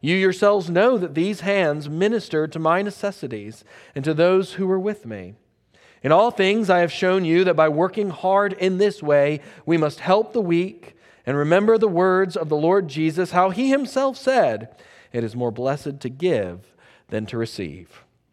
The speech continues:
And when he had said these things, he knelt down and prayed with them all. And there was much weeping on the part of all. They embraced Paul and kissed him, being sorrowful most of all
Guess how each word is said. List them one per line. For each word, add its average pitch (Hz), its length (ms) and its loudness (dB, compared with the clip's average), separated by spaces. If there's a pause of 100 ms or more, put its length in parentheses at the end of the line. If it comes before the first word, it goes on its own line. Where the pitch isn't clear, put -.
(280)
And 143 100 -4
when 185 120 4
he 196 60 4
had 180 100 -2
said 190 220 2
these 156 200 -2
things, 175 360 0
he 165 100 -2
knelt 175 320 2
down 180 260 2
and 196 160 -4
prayed 190 300 0
with 190 80 -8
them 190 160 -2
all. 127 340 0 (180)
And 190 120 4
there 202 60 4
was 180 120 0
much 214 220 2
weeping 208 400 -2
on 160 100 0
the 143 60 -2
part 147 240 2
of 147 80 -2
all. 165 180 4
They 196 140 2
embraced 190 520 0
Paul 170 300 2
and 175 180 -4
kissed 180 300 -6
him, 147 300 -4 (500)
being 165 200 0
sorrowful 208 500 0
most 214 340 -2
of 196 100 -2
all 120 380 -2